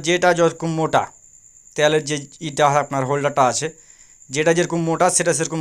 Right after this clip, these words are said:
গ্যাস কিট দিতে হয় বেশি কিংবা মোটা চিকন। তো এই যা, এই জিনিসটা আপনার যতটা মোটা হবে ততটা মোটা গ্যাস কিট লাগে, আর যতটা চিকন হবে ততটা কম চিকন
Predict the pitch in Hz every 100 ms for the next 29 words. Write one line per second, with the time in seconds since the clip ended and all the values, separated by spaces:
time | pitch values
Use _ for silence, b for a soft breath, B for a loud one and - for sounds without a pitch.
0 | 156 156 - 156 143 143 143 143 151 -
1 | 170 165 151 147 147 143 147 127 113 110
2 | b b b b b b - - 147 151
3 | 170 180 185 185 170 185 175 185 - 190
4 | 175 180 165 170 170 175 165 165 165 147
5 | 160 214 - _ _ - 156 165 165 165
6 | 170 160 156 - 143 156 120 98 - _
7 | B B B B - 131 131 147 165 175
8 | 170 180 175 180 185 180 170 165 170 160
9 | 165 151